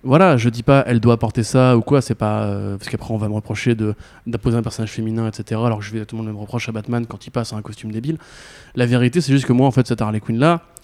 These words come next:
j'ai, je l'ai lu, je l'ai consommé, euh, dans Suicide Squad, euh, à l'époque de, euh, machin, euh, enfin, c'est ce scénariste pourri qui a rien fait ensuite,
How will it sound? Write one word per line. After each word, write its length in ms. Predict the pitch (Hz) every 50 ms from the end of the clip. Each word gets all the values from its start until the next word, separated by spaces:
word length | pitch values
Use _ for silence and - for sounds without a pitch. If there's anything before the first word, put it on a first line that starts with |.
| _ _ _ _
j'ai, 320 | - 120 101 104 110 110 113
je 100 | 104 113
l'ai 140 | 117 113 113
lu, 180 | 139 190 254 - _ _ _ _ _ _ _ -
je 160 | 113 107 107
l'ai 120 | 117 123
consommé, 500 | - 120 110 - 113 113 127 160 196 233 226 _ _ - -
euh, 220 | 113 113 110 113
dans 100 | 113 104
Suicide 220 | 104 - - 120
Squad, 360 | - - - 123 120 117 107 107
euh, 160 | 104 104 101
à 20 |
l'époque 320 | 104 104 - - 113 104 104
de, 100 | 107 107
euh, 280 | 107 104 104 101 101
machin, 480 | 101 104 101 101 - 117 120 120 113 110
euh, 220 | 101 98 98 98 98 101 - _ - _ - _ _ _ _ _ _
enfin, 100 | - 104
c'est 160 | - - -
ce 80 | 104 -
scénariste 380 | - 113 107 104 113 110 -
pourri 260 | - 123 117 120 120 113
qui 80 | 117
a 20 | 104
rien 120 | 110 107
fait 120 | 101 -
ensuite, 320 | 113 104 - - 123 -